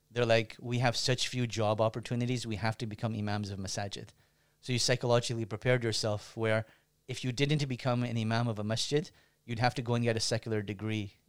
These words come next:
and, you know, work in that field. And I remember even having this conversation with Yasser Qadi at that time.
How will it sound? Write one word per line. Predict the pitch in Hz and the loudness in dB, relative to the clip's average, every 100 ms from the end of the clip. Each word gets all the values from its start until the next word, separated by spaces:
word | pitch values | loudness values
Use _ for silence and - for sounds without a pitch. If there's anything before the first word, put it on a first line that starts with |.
| - | -4
and, | 110 104 - | -2 -2 -4
you | 110 | -2
know, | 110 | 0
work | 110 107 | 0 -2
in | 107 | -4
that | 98 | -6
field. | - 113 95 - - - - | -4 -4 -4 -12 -20 -10 -2
And | 131 | 2
I | |
remember | 131 123 | 2 2
even | 123 123 | 0 4
having | 123 120 | 4 4
this | 107 | 0
conversation | - 113 107 123 123 | 0 0 0 0 0
with | 107 | 2
Yasser | 107 - - | 0 0 4
Qadi | 120 113 | 6 6
at | 101 - | 0 0
that | 101 - | -2 0
time. | 127 120 110 | 2 2 2